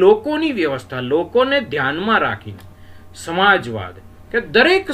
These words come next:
સમાજનો હોય, તે કોઈ પણ સમાજ કે જ્ઞાતિનો આની અંદર પ્રભુત્વ નથી કે સમાજવાદ, દરેક સમાજને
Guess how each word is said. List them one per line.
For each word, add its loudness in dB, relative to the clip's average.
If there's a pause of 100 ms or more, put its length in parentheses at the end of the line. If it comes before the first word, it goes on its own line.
સમાજનો -2
હોય, -18 (400)
તે -4 (240)
કોઈ 2
પણ 4
સમાજ 2 (120)
કે -2 (100)
જ્ઞાતિનો -8 (260)
આની 0
અંદર 4
પ્રભુત્વ 0
નથી -4 (880)
કે -6 (120)
સમાજવાદ, -4 (120)
દરેક 0 (180)
સમાજને -4